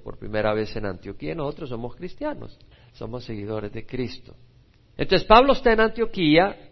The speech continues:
y se queda ahí un año ministrando. Pablo se queda en Antioquía ministrando con Bernabé, y por aquellos días unos profetas descendieron de Jerusalén a Antioquía, y tenemos que Agabo, uno de los profetas, habla de que va a haber una hambruna.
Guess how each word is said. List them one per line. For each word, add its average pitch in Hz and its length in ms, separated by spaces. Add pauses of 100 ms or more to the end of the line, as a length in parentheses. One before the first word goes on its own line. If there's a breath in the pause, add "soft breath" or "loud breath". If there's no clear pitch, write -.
(120)
y 202 120
se 202 160
queda 247 160
ahí 214 160
un 196 160
año 151 480
ministrando. 143 840 (600)
Pablo 175 260
se 190 140
queda 190 160
en 190 80
Antioquía 180 480
ministrando 160 880 (260 soft breath)
con 123 200
Bernabé, 151 760 (140)
y 147 80
por 170 160
aquellos 214 280
días 214 280
unos 208 180
profetas 185 480
descendieron 160 500
de 160 80
Jerusalén 147 600
a - 20
Antioquía, 156 580
y 151 120
tenemos 147 420
que 139 140
Agabo, 151 480
uno 156 180
de 151 60
los 143 100
profetas, 156 480
habla 147 240
de 139 100
que - 100
va 120 80
a - 20
haber 139 160
una 131 140
hambruna. 131 600